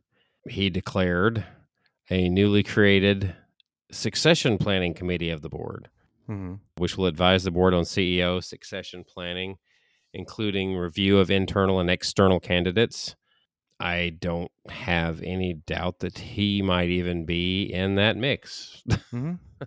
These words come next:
Speaker 2: Yeah.
Speaker 1: I kind of
Speaker 2: For
Speaker 1: doubt it
Speaker 2: sure.
Speaker 1: with him being named as chairman so soon, but, I mean, I don't count it out. I think
Speaker 2: For
Speaker 1: having
Speaker 2: sure.
Speaker 1: someone like him at the helm, basically as chairman of the board, they're probably gonna be able to find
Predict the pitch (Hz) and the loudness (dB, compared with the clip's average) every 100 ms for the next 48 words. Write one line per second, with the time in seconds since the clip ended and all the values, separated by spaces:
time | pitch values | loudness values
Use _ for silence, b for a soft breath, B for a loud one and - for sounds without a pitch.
0 | - b b 110 95 98 - 104 156 156 | -18 b b -4 -2 -4 -6 -6 -2 0
1 | 127 85 - 85 92 104 127 123 120 127 | -2 -4 -6 -2 0 2 2 2 2 2
2 | 123 120 117 113 117 117 110 - - 113 | 4 4 4 4 4 2 0 -2 -2 0
3 | 113 110 - 98 - 92 98 139 107 85 | 0 -2 -2 -4 -4 -4 -2 -4 -4 -4
4 | 82 82 85 82 85 82 - _ _ _ | -4 -4 -6 -4 -6 -8 -14 _ _ _
5 | _ _ _ _ - - 87 73 92 95 | _ _ _ _ -10 -4 -2 0 0 0
6 | 85 - _ _ _ _ 123 131 156 139 | -2 -10 _ _ _ _ -8 -2 0 0
7 | 139 139 123 - 127 120 113 104 - - | -2 -4 -4 -6 -8 -8 -10 -12 -12 -4
8 | 117 110 104 - 87 - 95 90 110 123 | -2 -2 -4 -6 -10 -6 -2 0 -2 -2
9 | 143 131 _ _ _ _ _ - 95 104 | -6 -8 _ _ _ _ _ -2 2 2
10 | 113 110 113 87 - 101 98 92 85 80 | 2 2 4 2 0 2 2 0 -2 -4
11 | 87 107 113 98 80 78 - 98 95 92 | -2 0 -2 -4 -4 -4 -2 0 2 0
12 | 87 82 78 82 82 80 78 - 82 80 | 0 -2 0 0 0 -2 -6 -4 -2 0
13 | 82 80 73 | 0 -2 -6